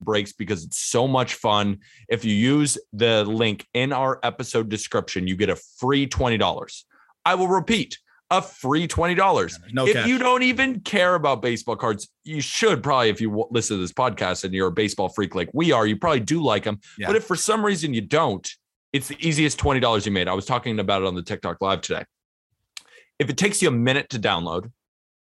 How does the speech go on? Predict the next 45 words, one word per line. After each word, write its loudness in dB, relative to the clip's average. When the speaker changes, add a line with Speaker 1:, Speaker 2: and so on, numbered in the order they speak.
Speaker 1:
like, 0
from 0
clicking -4
from -2
our 0
podcast -2
to -4
the -2
link 0
to -8
getting 2
the 4
app 0
on 0
your -2
phone, -6
think -2
about 0
that 2
hourly 2
wage -2
for -16
a -12
second. -12
Speaker 2:
<laughs> 2
Yeah, 4
you're 4
not, 4
you're 2
not 2
gonna 2
make 2
an 0
easier, 2
an 2
easier 2
twenty 0
bucks. 0
And, 2
and 2
that's 2
the 2
thing 2
is, 0
like, -2